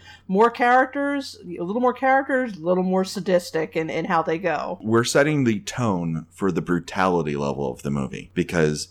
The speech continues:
Speaker 2: it's going all out. Chuck Zito very much likes to push that. If anyone's ever seen The Prowler, and if you haven't,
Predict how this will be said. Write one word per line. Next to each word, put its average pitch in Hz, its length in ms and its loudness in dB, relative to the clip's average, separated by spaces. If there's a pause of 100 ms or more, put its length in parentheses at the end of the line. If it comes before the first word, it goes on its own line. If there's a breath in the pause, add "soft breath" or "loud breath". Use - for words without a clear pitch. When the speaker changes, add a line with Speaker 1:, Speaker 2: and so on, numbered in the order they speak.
Speaker 2:
it's 104 180 0
going 85 500 0
all 80 320 2
out. 62 280 -6
Chuck 110 240 -2
Zito 101 580 0
very 117 220 6
much 117 240 0
likes 107 260 0
to - 100 -8
push - 320 0
that. 80 200 0
If 82 100 -4
anyone's 95 420 0
ever 90 180 0
seen 87 360 -2
The 80 80 -6
Prowler, 82 480 2
and 80 100 0
if 80 120 -6
you 85 100 -6
haven't, 113 480 0